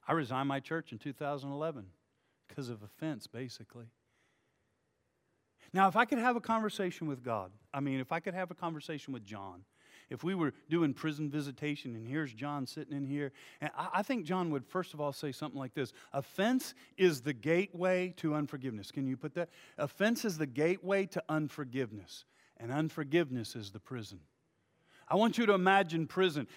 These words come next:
and I want you to imagine, you've seen it in the movies, you've seen, some of you have seen it in real life. So the prison door opens and, and it shuts. Clang! You know what? That door into that prison cell,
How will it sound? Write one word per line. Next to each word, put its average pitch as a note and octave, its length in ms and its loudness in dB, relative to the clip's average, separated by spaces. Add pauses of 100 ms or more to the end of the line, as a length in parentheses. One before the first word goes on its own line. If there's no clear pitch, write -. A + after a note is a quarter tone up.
and C#3+ 100 -2
I D#3 60 6
want F#3 260 4
you A3+ 60 0
to G#3 40 4
imagine, F#3+ 480 4 (140)
you've G3 160 0
seen F#3+ 260 0
it D3+ 120 2
in D#3 120 4
the D3+ 60 4
movies, D3+ 460 4
you've F#3 160 -2
seen, F#3 320 -2
some D#3 180 -2
of D#3 140 -2
you E3 100 2
have C#3+ 80 0
seen E3 240 0
it D#3 100 2
in D#3 80 2
real D#3+ 220 4
life. D#3 300 4 (220)
So E3+ 200 4 (160)
the D3+ 80 2
prison F#3 420 4
door F3+ 280 8
opens F#3+ 420 4
and, C#3+ 180 4 (140)
and D3 160 2
it C3+ 100 -2
shuts. D3+ 380 4
Clang! G#3+ 720 8 (260)
You D#3+ 100 4
know F#3 100 6
what? F#3+ 340 4
That F3 320 2
door G#3 440 10
into G#3 420 2
that G3+ 260 2
prison F3+ 380 2
cell, E3 480 4